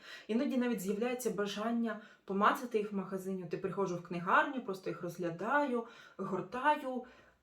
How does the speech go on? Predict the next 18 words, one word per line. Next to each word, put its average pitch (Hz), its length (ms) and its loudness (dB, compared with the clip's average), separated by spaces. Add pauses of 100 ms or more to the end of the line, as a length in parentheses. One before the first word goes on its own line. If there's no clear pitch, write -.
(260)
додаю 208 460 4
собі 185 600 -2
в 165 100 -4
список 180 380 -4
бажань. 302 680 0 (1700)
Часом 196 440 6
п-, 185 120 4
п-, - 120 -4 (100)
просто 170 340 4
в 170 40 0
голові 180 320 4
список 165 340 -6
бажань, 170 280 -2
я 165 60 -6
це 190 120 -6
навіть 175 240 0
не 190 80 2
записую. 175 640 -4